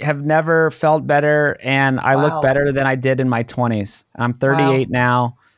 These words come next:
Speaker 1: Uh, my whole body composition changed. I, yeah, I've, I've
Speaker 2: How tall a guy are you?
Speaker 1: I'm five ten and a half.
Speaker 2: Wow. That's a s-, that's slim.
Speaker 1: I'm five ten. Yeah. But I mean, this is just what normal people think that I'm, like,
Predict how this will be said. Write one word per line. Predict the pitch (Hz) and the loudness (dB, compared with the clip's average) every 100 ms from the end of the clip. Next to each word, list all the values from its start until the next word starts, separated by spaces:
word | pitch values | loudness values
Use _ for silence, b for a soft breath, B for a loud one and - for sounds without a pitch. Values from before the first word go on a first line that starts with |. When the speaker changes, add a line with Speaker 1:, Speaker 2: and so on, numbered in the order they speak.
| _ _ _ _ _ - | _ _ _ _ _ -4
Speaker 1:
Uh, | 110 113 107 - | 0 2 0 0
my | 123 | 0
whole | 123 165 | 2 0
body | 147 147 156 | 2 2 2
composition | - 147 139 139 131 | -2 -4 -2 -2 -4
changed. | - 127 123 123 123 - - _ _ - | -4 -4 -2 -2 -6 -12 -20 _ _ -4
I, | 113 113 113 113 - _ _ _ | -2 0 0 -4 -6 _ _ _
yeah, | 117 135 107 | -2 0 2
I've, | 117 107 _ _ _ | 0 -2 _ _ _
I've | - 113 | -4 -2
Speaker 2:
How | 302 311 | 0 -2
tall | - 285 277 262 | 0 4 4 4
a | |
guy | 208 190 165 | 0 0 0
are | 156 | -2
you? | 156 156 139 131 _ _ _ | -4 -6 -8 -12 _ _ _
Speaker 1:
I'm | 135 139 | -6 -2
five | 143 147 - | 0 0 -2
ten | 151 143 | -4 -2
and | 135 | -2
a | |
half. | 123 117 110 - _ _ | -2 -4 -6 -12 _ _
Speaker 2:
Wow. | 170 208 185 - _ _ | -4 -4 -4 -8 _ _
That's | - 185 | -16 -8
a | 185 | -6
s-, | - | -6
that's | - 185 214 - | -6 -4 -4 -4
slim. | - 208 208 165 - _ _ _ - | -4 -4 -4 -8 -14 _ _ _ -6
Speaker 1:
I'm | 135 | -4
five | 131 156 | 0 0
ten. | 156 165 | 0 -2
Yeah. | 147 160 127 | 2 4 2
But | - 143 147 | 0 0 2
I | 156 | 2
mean, | 175 | 2
this | 170 190 | 0 0
is | 208 | -2
just | 185 196 | -2 0
what | 156 | 2
normal | 156 214 156 | 2 2 0
people | 127 175 180 185 | 0 -2 0 -2
think | 175 175 165 | -2 -4 0
that | 165 | 0
I'm, | 147 160 | 2 2
like, | 151 139 | 0 -2